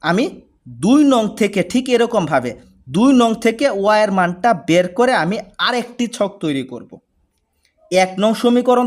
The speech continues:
থেকে একটি ছক তৈরি করেছি, ঠিক একই প্রসেসে ওয়াই এর মানটাকে রেখে চার নং সমীকরণ গঠন করে ওই চার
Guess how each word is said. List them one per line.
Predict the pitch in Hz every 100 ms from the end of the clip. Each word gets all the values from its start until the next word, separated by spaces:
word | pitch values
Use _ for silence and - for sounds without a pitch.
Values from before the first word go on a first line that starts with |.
| 240
থেকে | 220 220
একটি | 220 233 -
ছক | 233 233
তৈরি | 240 240 226
করেছি, | 226 226 285 339 - _ _ _ -
ঠিক | - 302 - - _ - - 233
একই | 247 302 330 -
প্রসেসে | 202 180 175 147 - 208 - _ _ 165
ওয়াই | 202 214
এর | 214 202
মানটাকে | 190 185 208 226 220
রেখে | 220 220 220 220
চার | 202 180 185
নং | 208 208
সমীকরণ | 220 220 220 220 190
গঠন | 185 196 196
করে | 226 277 - - _ 240
ওই | 302 277 247
চার | 226